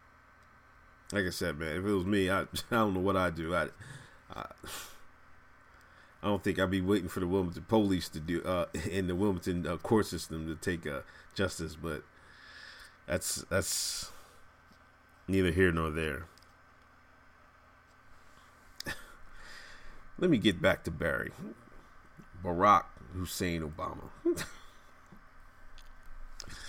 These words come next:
I've seen, you know, if you look online,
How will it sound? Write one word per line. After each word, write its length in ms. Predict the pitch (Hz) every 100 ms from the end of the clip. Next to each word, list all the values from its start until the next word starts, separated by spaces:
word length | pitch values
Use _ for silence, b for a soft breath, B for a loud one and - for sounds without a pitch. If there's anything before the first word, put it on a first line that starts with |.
| B B B B B B B B
I've 160 | - 123
seen, 480 | - 220 208 175 143
you 80 | 220
know, 180 | 190 165
if 160 | 147
you 140 | 214 190
look 340 | 123 123 113
online, 640 | 117 101 98 98 95 95